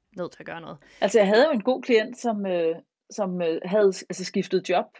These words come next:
Speaker 2: jeg tror, det var otte gange på ti tolv år. Og, øh, på et eller andet tid, og så, da hun så skulle til at skifte igen, fordi hun sådan tænkte, nu kunne hun bare mærke, at det var ikke, øh, altså, nu var det heller ikke sjovt at være der. Øh, så,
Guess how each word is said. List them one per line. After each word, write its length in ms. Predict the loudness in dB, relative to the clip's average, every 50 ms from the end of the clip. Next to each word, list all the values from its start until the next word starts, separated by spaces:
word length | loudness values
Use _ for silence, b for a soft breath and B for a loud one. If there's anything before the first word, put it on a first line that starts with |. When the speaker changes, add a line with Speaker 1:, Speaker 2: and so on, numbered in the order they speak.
| -8
Speaker 2:
jeg 100 | -8 -6
tror, 140 | -4 -2 -2
det 80 | 0 0
var 100 | -2 0 0
otte 260 | 2 2 2 2 2
gange 320 | 0 -2 -2 -4 -6 -8
på 280 | -6 -6 -4 -4 -6 -8 -12 -14
ti 120 | -12 -12 -10
tolv 260 | -4 -2 -2 0 0
år. 240 | 0 -2 -2 -4 -10 -18 _ _ _ _
Og, 360 | 0 2 2 2 2 0 0 0
øh, 120 | 0 -2 -2
på 80 | -2 -2
et 40 |
eller 140 | 0 2 2
andet 140 | 0 0 -2
tid, 160 | -6 -6 -4
og 100 | -4 -4
så, 100 | -4 -2
da 140 | 0 2 2
hun 80 | 2 2
så 80 | -2
skulle 180 | -6 -8 -4 0
til 100 | 0 0
at 60 | 0
skifte 320 | 2 0 0 0 0 -4
igen, 260 | -2 2 2 2 2 0 -4 _ _ _
fordi 180 | -4 -2 -2 -2
hun 120 | -2 -2
sådan 160 | -6 -8 -8
tænkte, 480 | 0 2 2 2 4 2 0 0 0 -4 -10 _ _ _ -6
nu 80 | -4 -4
kunne 120 | -2 -2
hun 60 | -2 0
bare 180 | 2 2 2
mærke, 420 | 0 0 0 0 0 0 -2 -8 -10 _ _
at 120 | -8 -2 0
det 100 | 2 2
var 100 | 4 2
ikke, 220 | 2 2 2 2 2
øh, 200 | 2 0 -2 -4 -8 -12
altså, 200 | -8 -6 -6 -6 -6
nu 120 | -8 -6 -2
var 80 | -2
det 80 | -2 0
heller 100 | -2 -2
ikke 120 | -2 -2
sjovt 180 | -4 -4 -4 -4
at 60 | -4
være 140 | -4 -4 -4 -2
der. 120 | 0 0 0 -2 -6 B B B B B B B B B B B _ 2
Øh, 200 | 4 4 4 4
så, 160 | 2 -2